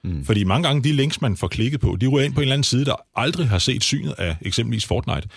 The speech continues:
Speaker 1: Ja, ja, ja.
Speaker 2: Og det betyder bare, at så kan de hapse, øh, kontoen ud, eller din, øh, data ud.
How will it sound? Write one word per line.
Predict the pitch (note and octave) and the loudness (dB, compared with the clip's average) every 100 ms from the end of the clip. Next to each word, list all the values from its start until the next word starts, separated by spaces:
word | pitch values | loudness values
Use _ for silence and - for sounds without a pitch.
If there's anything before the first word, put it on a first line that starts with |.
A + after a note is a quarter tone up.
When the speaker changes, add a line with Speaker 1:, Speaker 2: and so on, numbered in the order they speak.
| - | -6
Speaker 1:
Ja, | F2+ | -6
ja, | - | -6
ja. | E2 - G2 - | -8 -8 -12 -8
Speaker 2:
Og | - | -2
det | F2+ | 0
betyder | E3 - E3+ | 2 4 4
bare, | B2+ C3+ | 4 4
at | A2+ | 4
så | E3 D3+ | 2 2
kan | - | 2
de | C#3+ | 2
hapse, | F2 F#2+ - - | 2 2 0 0
øh, | F2+ D#2+ | 0 0
kontoen | F#2+ A#2+ - G2+ | 0 0 0 0
ud, | A2+ | 0
eller | G2 F#2 | 2 2
din, | F2+ E2+ | 2 0
øh, | D#2 C#2+ | 0 0
data | G#2+ C3+ | 0 0
ud. | A2+ | -2